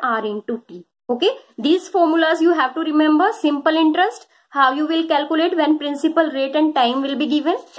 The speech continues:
Principal, how you will calculate when simple interest and rate and time will be given. Then rate, how you will calculate? S I into hundred over P into T. Okay, and time, how you will calculate?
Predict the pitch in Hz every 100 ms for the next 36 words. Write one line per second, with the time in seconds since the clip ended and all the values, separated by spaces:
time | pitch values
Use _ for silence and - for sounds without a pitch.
0 | - _ - 330 330 392 - 427 403 294
1 | 269 311 339 339 302 285 302 302 349 403
2 | 269 294 302 311 285 285 294 311 302 339
3 | - - 262 294 349 _ _ - 277 302
4 | 320 - 262 277 269 240 269 277 233 294
5 | 294 277 392 - _ _ - 220 311 370
6 | 269 269 233 - _ - 277 285 320 339
7 | 311 302 302 330 466 - _ _ - 269
8 | - 330 359 381 294 277 294 311 269 269
9 | 247 233 294 - _ _ 269 285 277 311
10 | 339 - 311 330 294 277 359 339 269 170
11 | 180 _ _ _ _ - 254 359 523 -
12 | _ - 262 294 294 277 349 339 262 262
13 | 311 320 320 294 302 320 370